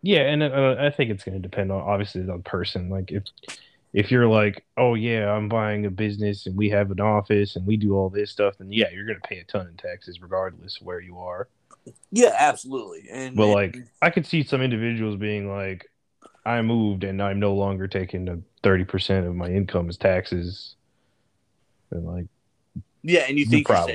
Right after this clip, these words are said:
Speaker 2: saving money,
Speaker 1: fine.
Speaker 2: but, but then when you get here, you're actually paying more.
Speaker 1: Uh, depends on what you're doing, but yeah.
Speaker 2: I found it to be an interesting number. They basically, I think it was something along the lines of it was, like,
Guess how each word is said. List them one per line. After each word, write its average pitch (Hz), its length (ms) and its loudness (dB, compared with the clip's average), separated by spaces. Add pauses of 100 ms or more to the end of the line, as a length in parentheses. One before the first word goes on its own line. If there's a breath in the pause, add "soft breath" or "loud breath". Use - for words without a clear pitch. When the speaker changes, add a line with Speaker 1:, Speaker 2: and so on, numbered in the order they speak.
(140)
Speaker 2:
saving 113 100 -6
money, 127 260 -2
Speaker 1:
fine. 87 60 -10
Speaker 2:
but, 101 100 -10 (240)
but 127 120 -8
then 131 120 0
when 117 100 -8
you 107 80 -8
get 120 240 2
here, 101 320 -4 (880)
you're 107 140 -6
actually 101 320 -8
paying 87 500 -12 (420)
more. - 420 -8
Speaker 1:
Uh, 85 140 -2 (680)
depends 202 360 4
on 110 100 6
what 104 80 6
you're 98 200 2
doing, 104 280 2
but 104 100 0
yeah. 101 360 0 (1400 loud breath)
Speaker 2:
I 175 80 4
found 226 280 2
it 180 120 -4
to 156 60 -14
be 170 80 -4
an 151 80 -6
interesting 131 580 -8
number. 107 460 -8
They 123 120 -2
basically, 180 440 0
I 156 40 -4
think 208 180 -4
it 208 40 0
was 190 100 -2
something 165 220 -2
along 139 180 -2
the 135 60 -4
lines 123 320 -4
of 107 120 -6
it 107 120 -8
was, 101 140 -10
like, 98 220 -6